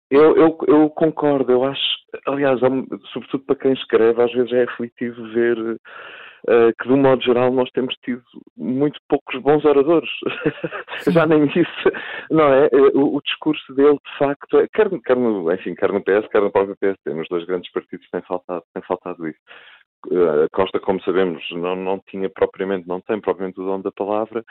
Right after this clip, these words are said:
Speaker 1: e Pedro Nuno Santos, efetivamente, é assim um discurso quanto muito emocional, eh, muito pouco substantivo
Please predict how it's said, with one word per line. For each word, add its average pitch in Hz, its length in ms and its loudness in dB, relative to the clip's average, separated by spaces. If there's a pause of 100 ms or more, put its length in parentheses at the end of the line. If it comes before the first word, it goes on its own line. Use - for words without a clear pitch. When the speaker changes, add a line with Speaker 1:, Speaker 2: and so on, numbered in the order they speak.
(460)
Speaker 1:
e 160 160 -10
Pedro 165 240 0
Nuno 165 200 -4
Santos, 123 240 -8
efetivamente, 147 760 -4
é 175 40 -4
assim 170 240 -8
um 165 60 -6
discurso - 500 -12
quanto 151 280 -6
muito 151 320 -6
emocional, 131 680 -6 (1160)
eh, 131 720 6
muito 135 560 2
pouco 147 240 0
substantivo 139 1040 -4